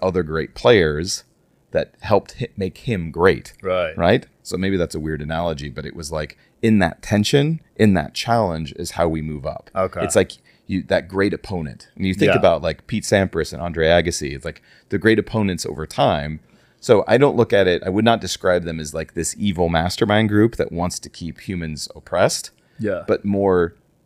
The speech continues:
Speaker 1: groups that are creating resistance s-, to support humanity and understanding who they are.
Speaker 2: Right. So that being said, do you believe in karma? Do you believe offsetting good with evil, or is it more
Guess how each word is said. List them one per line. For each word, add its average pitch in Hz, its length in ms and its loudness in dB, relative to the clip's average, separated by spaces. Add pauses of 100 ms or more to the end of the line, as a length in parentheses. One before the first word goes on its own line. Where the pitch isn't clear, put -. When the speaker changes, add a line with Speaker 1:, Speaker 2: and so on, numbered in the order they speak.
(160)
Speaker 1:
groups 113 420 4
that 85 300 0
are 80 240 0
creating 90 640 -2
resistance 78 720 -4
s-, - 240 -10
to 98 240 -10
support - 520 -4
humanity 80 460 -6
and 78 60 -6
understanding 76 460 -8
who 71 120 -10
they 69 140 -8
are. - 320 -10 (140)
Speaker 2:
Right. 82 360 -4
So - 120 -10
that 113 240 2
being 110 140 -2
said, 92 300 -2
do 90 60 -10
you 95 60 -6
believe 101 360 -6
in 98 120 -6
karma? 95 400 -6
Do 87 80 -12
you 92 80 -8
believe 92 560 -10 (540)
offsetting 95 520 4
good 95 180 -2
with 90 140 -6
evil, 87 560 -6
or 90 160 -4
is 82 100 -6
it 85 160 -6
more 87 300 -6